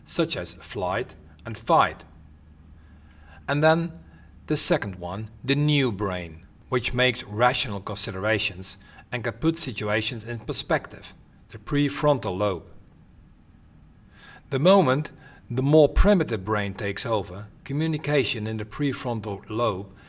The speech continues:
is virtually blocked. Do you understand now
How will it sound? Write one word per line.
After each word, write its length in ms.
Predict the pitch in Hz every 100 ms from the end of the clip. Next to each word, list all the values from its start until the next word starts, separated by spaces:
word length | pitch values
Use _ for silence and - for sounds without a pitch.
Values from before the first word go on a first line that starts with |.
| - -
is 140 | 113
virtually 640 | 110 135 139 - 117 113
blocked. 580 | 95 92 98 82 - - - - - - - - - -
Do 100 | 113
you 140 | 120
understand 480 | 117 110 - 110 110
now 340 | 110 117 117